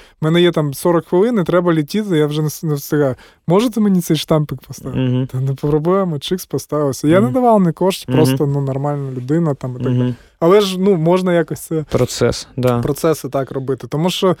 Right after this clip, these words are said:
Speaker 1: ну, це корупція на місцях, це велика корупція там стосовно виділення там коштів там з бюджетів там і так далі.
Speaker 2: Бюджетні
Speaker 1: Тому що
Speaker 2: проекти, розпилювання
Speaker 1: і так
Speaker 2: їх і
Speaker 1: далі,
Speaker 2: так далі.
Speaker 1: тому подібне.
Speaker 2: Мгм.
Speaker 1: Так.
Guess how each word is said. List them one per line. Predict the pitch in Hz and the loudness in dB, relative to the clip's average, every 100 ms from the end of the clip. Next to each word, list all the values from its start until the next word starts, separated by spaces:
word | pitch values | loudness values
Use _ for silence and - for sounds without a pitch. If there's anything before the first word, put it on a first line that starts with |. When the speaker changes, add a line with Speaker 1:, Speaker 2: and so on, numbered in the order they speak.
| - - _ - | -8 -20 _ 0
Speaker 1:
ну, | 190 | 0
це | - 202 185 175 | 2 0 0 0
корупція | 170 220 - 196 | 0 0 0 0
на | 180 | 0
місцях, | 170 - 147 127 | -2 -2 -4 -4
це | - | -2
велика | 156 175 196 202 | 0 2 2 0
корупція | 165 160 175 175 - 143 | -2 2 2 0 -2 -2
там | 139 135 | -2 -6
стосовно | 131 - - 156 156 143 | -6 -10 -4 -4 -2 -2
виділення | 131 143 143 139 131 127 | -2 -2 0 0 -2 -8
там | 131 127 | -8 -8
коштів | - 143 - 131 - | -4 -4 -4 -10 -12
там | 123 120 | -14 -14
з | 117 | -14
бюджетів | 120 117 139 143 131 | -12 -2 0 0 -4
там | - 123 | -12 -14
і | |
так | 120 127 | -8 -8
далі. | 120 120 110 | -4 -6 0
Speaker 2:
Бюджетні | 160 170 | 2 4
Speaker 1:
Тому | 147 | 4
що | 147 | 4
Speaker 2:
проекти, | 147 147 - | 4 2 0
розпилювання | 120 - 143 127 120 113 117 | -2 -2 0 2 4 2 4
Speaker 1:
і | |
так | 135 | 4
Speaker 2:
їх | |
і | |
Speaker 1:
далі, | 160 156 139 | 4 2 0
Speaker 2:
так | 127 | -2
далі. | 113 | -4
Speaker 1:
тому | 127 | -6
подібне. | 135 135 127 | -4 -2 0
Speaker 2:
Мгм. | 135 | 0
Speaker 1:
Так. | 139 127 | -2 -6